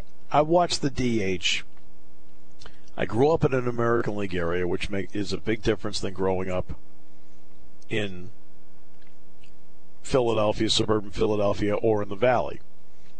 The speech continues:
In the Valley, you've been used to watching over and over and over again Phillies baseball with the pitcher hitting. Well, pitchers hit when I was a kid,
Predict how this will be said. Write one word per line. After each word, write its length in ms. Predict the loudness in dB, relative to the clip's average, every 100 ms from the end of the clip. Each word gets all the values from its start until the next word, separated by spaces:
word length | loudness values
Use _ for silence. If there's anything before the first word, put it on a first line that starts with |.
| -2 -2
In 120 | -2 -2
the 80 |
Valley, 380 | 0 2 2 2
you've 120 | 0
been 160 | 0 -2
used 220 | 0 0
to 80 | 0
watching 480 | 2 2 2 0 0
over 260 | 0 0
and 80 | 0
over 240 | 0 0 0
and 80 |
over 240 | 2 0 0
again 320 | -2 -2 -2
Phillies 400 | -2 0 0 0
baseball 540 | -2 0 0 0 0
with 140 | 0 -2
the 60 |
pitcher 360 | 0 0 0 0
hitting. 240 | 0 0 -2 -2 -2 -2 -2 -2 -2 -2 -2 -2 -2 0
Well, 320 | 2 2 0 -2 -2 -2 2
pitchers 380 | 2 2 2 4
hit 180 | 2 2
when 120 | 0
I 100 | 0
was 160 | 0
a 40 | 0
kid, 340 | 0 0 0